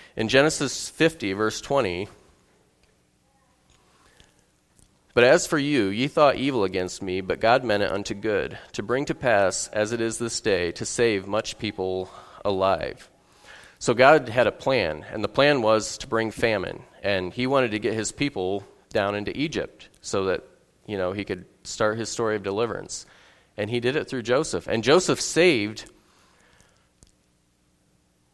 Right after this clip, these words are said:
much of probably the known world at that time. I'm not sure how much they would have spread out past, but at, at least he saved much of the Middle East. Like, he saved Egypt,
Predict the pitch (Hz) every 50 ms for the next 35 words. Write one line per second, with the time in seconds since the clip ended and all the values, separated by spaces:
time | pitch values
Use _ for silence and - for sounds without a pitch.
0 | _ _ - _ _ - 117 127 147 180 - - 139 113 98 - - 131 131 135
1 | 135 120 101 107 107 107 113 117 120 117 110 101 104 113 110 107 101 92 - 104
2 | 95 - - 113 95 90 92 127 151 160 143 131 - 147 127 117 117 123 127 127
3 | 120 113 - - 123 117 113 104 98 95 - - - - 117 110 107 107 107 101
4 | 92 - - 120 107 101 92 - - 120 117 113 - - 131 - - 127 117 127
5 | 160 202 202 - - - 139 - - - 139 131 120 110 101 95 98 104 107 104
6 | - - 107 101 104 101 98 98 95 90 76 76 - - - 92 92 - 113 101
7 | - - 113 107 98 87 69 120 135 131 147 139 127 - -